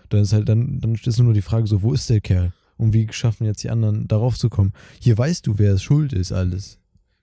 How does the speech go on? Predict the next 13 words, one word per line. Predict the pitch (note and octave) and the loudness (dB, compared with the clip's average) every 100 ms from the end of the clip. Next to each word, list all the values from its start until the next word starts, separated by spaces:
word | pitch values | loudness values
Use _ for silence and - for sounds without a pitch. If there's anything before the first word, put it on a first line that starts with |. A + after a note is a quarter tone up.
| _ _ - | _ _ -2
Weil | A2 | 0
er | G2+ | 0
sich | F2+ | 0
natürlich | G#2 G#2+ G#2+ | -2 0 0
auch | G#2 G#2+ | -2 -8
öf-, | A2 - - _ - | -10 -14 -20 _ -2
öffentlich | A2+ G#2+ F#2+ | 0 2 0
dazu | G2+ G#2+ | -2 -2
bekennt, | G2+ B2 B2+ - - - - | 0 0 0 -4 -16 -20 0
aber | A2+ G#2 | 2 4
du | G2 | 4
weißt | G2 F#2+ C3+ | 2 2 2
nicht, | G#2+ - - | 0 -2 -16